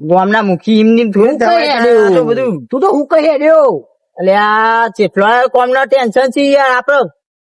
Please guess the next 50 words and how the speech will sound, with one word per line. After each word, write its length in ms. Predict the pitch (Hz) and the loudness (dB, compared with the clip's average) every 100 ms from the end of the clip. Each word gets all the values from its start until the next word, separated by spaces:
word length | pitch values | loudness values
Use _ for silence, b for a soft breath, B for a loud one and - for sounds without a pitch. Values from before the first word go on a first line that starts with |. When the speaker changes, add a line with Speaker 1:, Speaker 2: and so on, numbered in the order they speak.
| - | -4
Speaker 2:
તારા 240 | 220 233 | -4 -4
ચેટલા 220 | 254 277 | -2 -2
બધા 200 | 277 254 | -2 -2
પૈસા 320 | 247 175 196 | -2 -2 -2
મોકલ્યા 300 | 208 190 190 | -2 -2 -2
ને 60 | 202 | 0
તું 120 | 226 | 2
હું 80 | 240 | 2
ટેન્શન, 380 | 220 202 151 185 | 0 -4 -2 -4
ટેન્શન 320 | 170 143 170 | -2 -2 -4
કરી 320 | 156 139 147 | -2 -2 -2
તું? 200 | 135 127 110 | -4 -10 -8
Speaker 1:
અલ્યા, 240 | 156 175 202 | -2 0 0
આ 140 | 214 | -2
ફેક્ટરી 460 | 208 - 196 - 247 | -4 -4 -4 -2 0
ને 60 | |
બેક્ટરી 420 | 254 240 226 262 269 | 2 0 0 -2 0
લીધી, 260 | 262 269 | 0 0
મજૂરો 380 | 247 220 220 262 | 0 0 0 0
ને 60 | 269 | 0
બજૂરો 400 | 220 208 254 262 | 0 0 2 2
બધું 260 | 247 269 | 2 2
નહીં 200 | 214 247 | 2 2
જોવાનું, 400 | 262 269 269 269 | 2 2 2 0
ઓફિસે 360 | 226 208 214 254 | 0 -2 -2 -2
જ 20 | |
જતો 300 | 226 262 269 | 0 -2 0
તો. 160 | 247 254 | 2 2
Speaker 2:
એ 80 | 240 | 2
મજૂર 380 | 214 220 247 | 0 0 0
તો 80 | 240 | 2
એનો 400 | 240 226 247 262 | 2 2 2 -2
કોમ 260 | - 226 202 | -2 -4 -4
કરે, 240 | 196 196 | -4 -4
તું 200 | 185 262 | -2 -2
ચમ 180 | 339 330 | 0 2
હું 140 | 285 | 2
કઈ 220 | 294 294 277 | 0 -2 0
ગયો 160 | 285 | 2
એ? 260 | 247 240 180 | 2 2 0
Speaker 1:
હા, 220 | 180 247 | -2 -2
જો 180 | 202 233 | 2 2
આખો 360 | 269 254 226 262 | 2 0 -2 0
દારો 260 | 247 247 269 | 0 2 0
મજૂરોના 640 | 226 220 208 247 269 269 | 0 -2 0 0 0 0
ફોન 320 | - 190 240 | -2 -2 0
આય 540 | 214 247 285 294 285 240 | 0 0 2 2 2 2
આય 160 | 247 | 0
કરી 280 | 247 247 262 | 0 -2 0
છે. 140 | 240 | -2